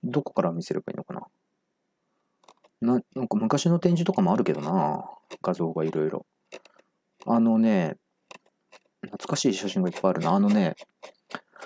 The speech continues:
えーっと、僕ね、あの、初展示見てるんですよ。初個展。あの、無人島が昔高円寺になった時にね。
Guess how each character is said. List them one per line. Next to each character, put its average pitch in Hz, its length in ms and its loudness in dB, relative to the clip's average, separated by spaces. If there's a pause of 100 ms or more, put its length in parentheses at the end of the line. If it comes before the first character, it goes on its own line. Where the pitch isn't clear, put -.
(680)
え 135 120 2
ー 131 40 2
っ - 40 2
と、 127 100 0
僕 233 760 4
ね、 135 280 4
あ 120 240 2
の、 120 240 4
初 - 320 2
展 359 200 4
示 123 220 4
見 113 140 4
て 110 80 4
る 95 80 4
ん 85 60 2
で 82 80 -6
す 92 80 0
よ。 87 60 4
初 - 220 0
個 160 120 2
展。 - 140 -2 (800)
あ 127 160 4
の、 120 140 4
無 127 140 4
人 143 100 4
島 139 120 4
が 135 80 2
昔 131 440 4
高 143 200 4
円 101 80 2
寺 92 80 -6
に 92 40 0
な 92 60 4
っ 90 40 0
た 175 100 -8
時 170 180 -6
に 78 100 -6
ね。 247 140 -2